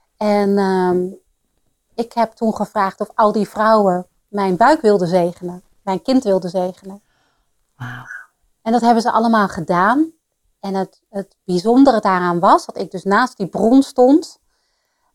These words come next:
Speaker 1: eh, met mijn, ehm, ja, ronde buik. En elke keer als er een vrouw uit de groep naar voren stapte naar mij toe en ofwel haar handen op mijn buik legde of voor mijn buik hield, dat Finn reageerde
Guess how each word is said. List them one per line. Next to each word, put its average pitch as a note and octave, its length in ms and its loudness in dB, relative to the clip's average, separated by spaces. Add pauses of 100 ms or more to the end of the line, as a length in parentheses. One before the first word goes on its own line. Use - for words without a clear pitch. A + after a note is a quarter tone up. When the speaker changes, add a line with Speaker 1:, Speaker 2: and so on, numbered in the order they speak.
Speaker 1:
eh, G#3 420 2
met A3 260 0
mijn, G3+ 340 -2
ehm, F3 460 -2 (460)
ja, F#3+ 240 -2
ronde G3+ 320 2
buik. G3+ 440 -2 (260)
En - 220 -12
elke D4+ 340 4
keer G3 300 -2
als G3 240 0
er F#3+ 100 -2
een F#3+ 140 -2
vrouw A3+ 380 2
uit G3 220 0
de - 60 -20
groep G3+ 280 -2
naar F#3 180 -2
voren A#3+ 300 0
stapte - 340 -8
naar F#3+ 200 0
mij E3 160 -2
toe G3 340 -2 (540)
en G3 220 -4
ofwel A#3+ 420 4
haar F#3+ 120 0
handen A#3 360 2
op G3 120 -6
mijn F#3+ 180 0
buik G3 280 0
legde F3+ 320 -6
of A3 200 -4
voor A3+ 360 4
mijn F#3+ 160 0
buik F3+ 340 0
hield, A#3 340 0
dat - 180 -6
Finn D4+ 260 4
reageerde F#3+ 840 0